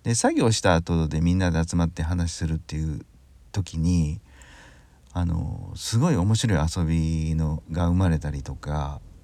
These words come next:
面白い企画が立ち上がったりとか、えー、仕事の話がつながったりって、まあ、よくある話で、あの、ビルドの中で会議してるよりも全然、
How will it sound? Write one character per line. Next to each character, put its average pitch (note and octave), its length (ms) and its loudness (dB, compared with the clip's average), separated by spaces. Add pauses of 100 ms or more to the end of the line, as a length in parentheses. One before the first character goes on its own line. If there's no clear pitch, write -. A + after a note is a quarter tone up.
(100)
面 F#2+ 200 2
白 E2+ 220 0
い D#2 60 -4
企 - 300 -6
画 - 60 -4
が F2 60 2
立 E2+ 300 0
ち - 20 0
上 D#2 100 2
が E2 100 0
っ E2+ 60 -2 (200)
た - 120 -10
り - 120 -8
と - 180 -16
か、 E2 400 -10 (600)
え - 220 -12
ー、 - 20 -10
仕 - 160 -2
事 F2 180 0
の E2 80 4
話 D#2+ 340 -4
が - 320 -12 (640)
つ F#2+ 100 -6
な E2+ 100 2
が E2 120 0
っ D#2 40 -2
た - 160 -10
り B1 80 -10
っ - 60 -14 (180)
て、 - 120 -10
ま E2+ 320 0
あ、 - 40 -8 (300)
よ F#2 160 -2
く F2+ 120 -6
あ C#2+ 80 -4
る D#2 80 -4
話 D2+ 400 -6
で、 D#2+ 360 -8 (1300)
あ F#2+ 100 -2
の、 F2+ 520 -2
ビ C3+ 140 2
ル E3 60 4
ド F3+ 60 4
の D#3 80 6
中 G2 160 4
で E2 100 4
会 G2 240 4
議 F#2+ 140 0
し F#2 60 -2
て A2+ 100 0
る F#2 80 2
よ E2+ 60 2
り D2+ 60 0
も D2+ 80 -4
全 F#2 180 2
然、 F2+ 380 2